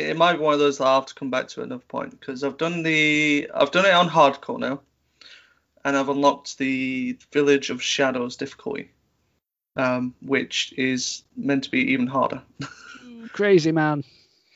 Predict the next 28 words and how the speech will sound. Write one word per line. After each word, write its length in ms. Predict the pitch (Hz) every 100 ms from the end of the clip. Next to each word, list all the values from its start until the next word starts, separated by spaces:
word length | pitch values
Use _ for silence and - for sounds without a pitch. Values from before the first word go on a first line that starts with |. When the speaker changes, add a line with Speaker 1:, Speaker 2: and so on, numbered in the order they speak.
| - - - -
Speaker 1:
Yeah. 280 | 147 143 139 _ _ _ _ _
So 160 | - 175
I 40 |
did 240 | 175 214 -
that, 300 | 151 - -
and 180 | 151 147
then 420 | 147 147 147 143
I've, 540 | 147 143 143 131 -
uh, 600 | 139 139 139 135 143 139 - _ _ _ _ -
I 80 | 147
started 340 | - 160 147
a 20 |
campaign 460 | 156 143 147 139 127
on, 140 | 127
like, 440 | 123 131 - - -
on 160 | 135 127
casual, 580 | 135 131 123 123 - -
'cause 200 | 143 127
there's, 280 | 135 127 - - - -
there's 140 | 139 143
a 20 |
couple 300 | - - 160
of 100 | 143
achievements 460 | - 139 127 -
now 180 | 131 127
where 80 | 127
it's 140 | 110 131
like, 320 | 127 -